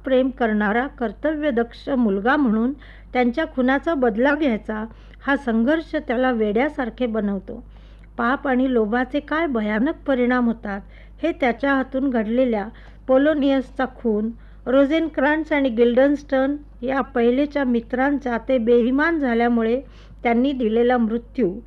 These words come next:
त्याच्याकरता ठेवलेले विष चुकून त्याचीच आई पिते तेव्हा तिचा मृत्यू व शेवटी लिअर्टिसच्या विषाने माखलेल्या तलवारीने त्याला जखम होऊन त्याचा स्वतःचा मृत्यू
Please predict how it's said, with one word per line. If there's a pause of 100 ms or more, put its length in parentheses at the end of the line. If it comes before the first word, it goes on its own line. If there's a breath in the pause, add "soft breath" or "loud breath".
(720 soft breath)
त्याच्याकरता
ठेवलेले
विष (200)
चुकून
त्याचीच
आई
पिते (140)
तेव्हा (120)
तिचा
मृत्यू (360 loud breath)
व (120)
शेवटी
लिअर्टिसच्या
विषाने
माखलेल्या
तलवारीने
त्याला
जखम
होऊन
त्याचा
स्वतःचा
मृत्यू